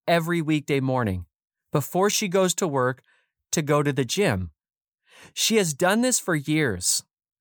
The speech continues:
This is a great example of building an intentional and consistent rhythm into your life that creates health.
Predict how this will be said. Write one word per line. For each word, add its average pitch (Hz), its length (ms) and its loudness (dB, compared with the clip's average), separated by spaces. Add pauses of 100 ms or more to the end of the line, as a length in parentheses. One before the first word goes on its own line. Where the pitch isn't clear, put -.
(140)
This 190 180 2
is 254 120 0
a 285 80 2
great 175 340 0
example 156 640 0
of 147 220 -2
building 196 460 0
an 156 140 0
intentional 196 840 0 (320)
and 170 160 2
consistent 175 640 0
rhythm 143 580 0
into 180 340 0
your 196 120 2
life 131 420 -2 (300)
that 156 180 2
creates 135 460 0
health. 113 440 -4